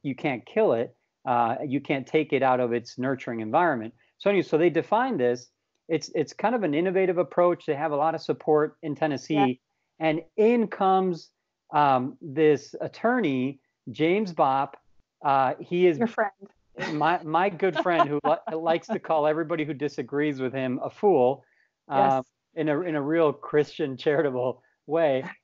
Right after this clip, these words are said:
Speaker 1: And he comes in and he talks to, to the Senate, the, the Tennessee Senate, telling them, you know, "You can't do this. Um, you know, we only know one judge who's even,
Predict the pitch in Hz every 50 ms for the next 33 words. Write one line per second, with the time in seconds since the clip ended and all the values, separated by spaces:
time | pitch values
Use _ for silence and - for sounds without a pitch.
0 | _ _ - 165 165 170 185 160 - - - 226 214 - 240 233 202 175 170 196
1 | 220 214 185 165 165 170 165 175 185 220 226 190 _ - 156 151 156 156 - -
2 | - - - 165 156 147 135 _ _ - - 156 143 139 123 123 120 - - 220
3 | 247 233 165 127 147 - - 156 131 139 139 131 131 131 131 - - _ 123 131
4 | 123 - - 147 147 139 - 139 - - 180 175 165 151 151 - _ - 165 156
5 | 156 156 147 135 135 131 127 127 127 127 _ _ _ _ _ _ _ _ _ _
6 | _ _ - 147 131 123 123 120 127 139 135 - - 139 127 120 117 117 233 247
7 | 247 214 208 214 208 202 202 202 - - - _ _ _ _ _ _ - 143 139
8 | 135 131 131 123 143 156 147 123 117 117 113 123 131 143 151 165 180 202 208 202
9 | 180 160 165 160 151 143 123 131 160 190 214 202 156 131 143 143 143 143 147 131
10 | - - 151 135 123 143 160 156 147 143 139 143 135 131 127 120